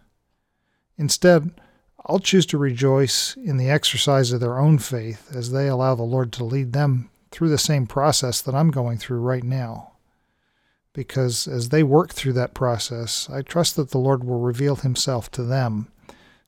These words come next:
just as he's revealing himself to me in this season. And thus, my process continues.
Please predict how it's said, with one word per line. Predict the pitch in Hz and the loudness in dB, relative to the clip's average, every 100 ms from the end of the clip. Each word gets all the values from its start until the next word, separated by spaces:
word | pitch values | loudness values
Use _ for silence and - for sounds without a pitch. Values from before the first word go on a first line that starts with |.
| - | -8
just | 139 - - | -4 -4 -4
as | 147 120 | -4 -2
he's | 135 123 | 0 0
revealing | 127 123 127 123 | 0 2 2 2
himself | 117 120 139 120 - | 0 0 0 -2 -4
to | 123 | -4
me | 123 143 131 117 - - | 2 2 2 -4 -14 -8
in | 123 | -4
this | 131 - | -2 -2
season. | 127 110 123 123 - _ _ _ _ _ _ _ _ _ _ _ _ _ _ | -4 -6 -12 -16 -20 _ _ _ _ _ _ _ _ _ _ _ _ _ _
And | 160 147 | 2 4
thus, | 147 156 - | 6 4 2
my | 147 156 | 2 2
process | - 156 135 147 | 4 2 4 0
continues. | - 135 - 160 127 117 - - | 0 -2 2 4 4 0 -2 -2